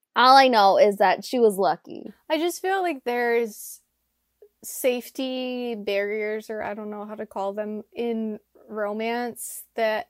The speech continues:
Speaker 2: as a reader you kinda have in the back of your mind when things happen or s-, s-, things start going a certain way that you're like, "Ooh, I'm not feeling comfortable with it," but, like, you're like, "Oh,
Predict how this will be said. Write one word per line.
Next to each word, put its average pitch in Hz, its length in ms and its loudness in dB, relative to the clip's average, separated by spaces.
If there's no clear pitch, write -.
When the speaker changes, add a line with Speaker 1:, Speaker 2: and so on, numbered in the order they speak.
Speaker 2:
as 226 260 -2
a 233 100 -2
reader 226 380 -2
you 226 120 -2
kinda 226 240 -6
have 220 300 -4
in 240 100 -6
the 240 60 -6
back 233 200 -2
of 233 100 -8
your 240 120 -6
mind 247 520 -6
when 240 240 -6
things 240 260 -8
happen 277 540 -4
or 240 80 -4
s-, 240 240 -6
s-, - 180 -16
things 233 400 -6
start 240 320 -4
going 254 480 -4
a 262 60 -12
certain 262 360 -4
way 262 320 -4
that 226 180 -4
you're 220 180 -4
like, 220 260 -8
"Ooh, 311 280 -8
I'm 247 260 -8
not 233 320 -10
feeling 233 260 -4
comfortable 277 580 -8
with 349 160 -14
it," 370 300 -8
but, 254 200 -4
like, 233 200 -6
you're 233 120 -4
like, 220 200 -6
"Oh, 233 340 -2